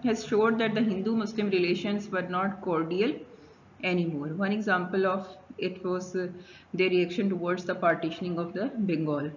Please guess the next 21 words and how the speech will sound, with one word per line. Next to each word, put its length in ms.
Due 200
to 80
these 340
unhealthy 1160
condition, 520
the 60
Muslims 400
of 80
subcontinent 800
forced 260
to 100
form 280
their 120
own 280
political 420
party, 460
apart 440
from 220
Indian 240
National 300
Congress, 500